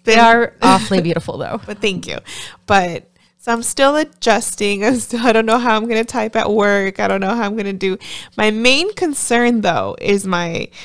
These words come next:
Speaker 2: um, is how I'm gonna put my contacts on, because I obviously don't wanna be twenty-four seven with glasses on, on my trip.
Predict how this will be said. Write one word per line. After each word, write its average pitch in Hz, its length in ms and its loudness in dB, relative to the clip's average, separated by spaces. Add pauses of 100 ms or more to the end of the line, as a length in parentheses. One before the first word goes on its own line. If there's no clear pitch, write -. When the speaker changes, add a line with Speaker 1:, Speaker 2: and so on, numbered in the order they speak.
(280)
Speaker 2:
um, 190 340 2
is - 160 -4
how 226 220 2
I'm 226 120 2
gonna 220 200 0
put 185 240 -4
my 170 140 -6
contacts 175 600 -4
on, 180 280 -2
because 196 320 -6
I 190 140 2
obviously 208 460 0
don't 202 260 -2
wanna 190 180 -2
be 202 260 -6 (460)
twenty-four 202 420 -4
seven 180 500 -4
with 185 220 -6
glasses 175 580 0
on, 170 220 -6
on 160 80 -8
my 110 120 -4
trip. 294 500 -4